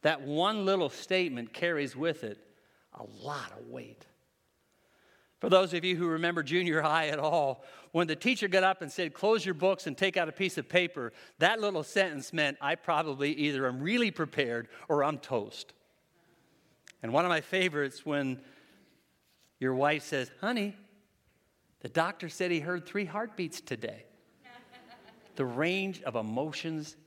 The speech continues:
is huge. Chuck Swindoll said this, "To the doctor, the tongue is merely a two-ounce flab of membrane. It clothes in a complex array of muscles and nerves that enables us to chew and taste and swallow.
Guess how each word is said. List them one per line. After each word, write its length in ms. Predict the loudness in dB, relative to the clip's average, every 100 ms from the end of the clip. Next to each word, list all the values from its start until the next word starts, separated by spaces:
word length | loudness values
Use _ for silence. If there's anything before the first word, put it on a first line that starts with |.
| -10
is 160 | -8 -8
huge. 500 | -10 -10 -10 -16 -20 _ _ _ -20 -20 -20 -20 -20 _ _ _ _
Chuck 180 | 2 2
Swindoll 420 | 0 0 0 0
said 300 | -2 -2 0
this, 320 | 0 -2 -4 -16 _ _
"To 160 | 0 0
the 100 | 0
doctor, 560 | 0 0 0 -2 -4 -4
the 140 | -4
tongue 320 | -2 -2 -2
is 100 | -4
merely 320 | -2 -2 2
a 80 | 0
two-ounce 540 | -2 -4 -2 0 -2 -4
flab 340 | -2 -2 -2
of 120 | -4
membrane. 520 | -4 -4 -4 -8 -12 -18 _ _ _ _ _ _ _ _ -4
It 160 | -4
clothes 380 | 0 4 4 4
in 80 | 0
a 60 | -2
complex 600 | 2 2 2 0 0 0
array 280 | 2 4
of 100 | 2
muscles 420 | 2 2 2 -2 -2
and 140 | 2
nerves 320 | 4 4 2
that 140 | 0 2
enables 420 | 2 2 2 2
us 180 | 0 2
to 180 | -2 -2 -8 -10
chew 400 | 0 2 4 2
and 160 | 0 0
taste 380 | 0 0 0 -6
and 120 | -6
swallow. 600 | 0 4 4 2 -2